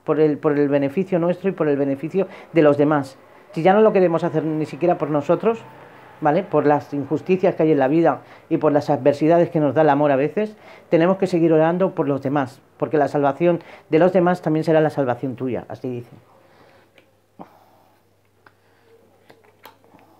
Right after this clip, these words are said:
Remuel. Remuel nos habla de sabiduría.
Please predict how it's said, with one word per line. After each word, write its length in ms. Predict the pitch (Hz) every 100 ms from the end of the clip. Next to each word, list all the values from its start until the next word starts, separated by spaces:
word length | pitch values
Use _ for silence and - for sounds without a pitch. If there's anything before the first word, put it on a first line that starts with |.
| _ _ _ _ _ _ _ - _ _
Remuel. 480 | 160 160 180 139 - - - - _ _ _ _ _ _
Remuel 300 | 175 175 208
nos 160 | 226 214
habla 160 | 220
de 100 | 226
sabiduría. 680 | 208 170 147 147 165 139 110